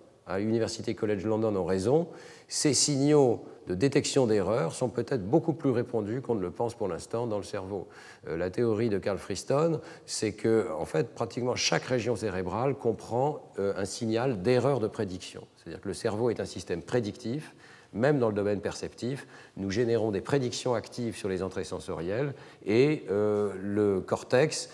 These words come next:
est câblé dans ses couches mêmes pour détecter les erreurs par rapport à ce signal de prédiction. Alors si c'est le cas, nous avons une sorte de métacognition distribuée à nouveau. Il y a énormément de, euh, dispositifs dans le cerveau qui sont appropriés pour détecter des erreurs.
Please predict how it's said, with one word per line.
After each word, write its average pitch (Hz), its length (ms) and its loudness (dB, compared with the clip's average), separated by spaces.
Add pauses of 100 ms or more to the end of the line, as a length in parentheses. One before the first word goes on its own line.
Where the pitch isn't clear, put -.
(140)
est 90 120 -2
câblé 107 600 4 (240)
dans 87 80 -6
ses 98 160 -6
couches - 300 0
mêmes 117 320 2
pour 110 180 -2
détecter 147 720 2 (720)
les 95 280 2
erreurs 127 420 6
par 120 200 0
rapport 120 280 2
à 98 60 -2
ce 101 100 -6
signal 104 320 -4
de 98 80 -4
prédiction. 85 480 -8 (100)
Alors 78 160 -8
si 151 120 -6
c'est - 160 -2
le 95 80 -4
cas, 120 320 -4 (240)
nous 98 180 0
avons 101 220 4
une 123 80 2
sorte 104 200 0
de 92 80 0
métacognition 113 840 0
distribuée 113 680 -4
à 82 40 -12
nouveau. 80 300 -10
Il 85 40 -12
y 85 60 -12
a 85 60 -12
énormément 117 600 -2 (320)
de, 90 160 -2
euh, 90 320 2
dispositifs 113 580 -2
dans 110 100 0
le 95 40 -4
cerveau 95 380 -2
qui 123 120 -8
sont 104 200 -2
appropriés 95 480 -4
pour 110 120 -6
détecter 92 380 -6
des 90 220 -6
erreurs. 80 280 -12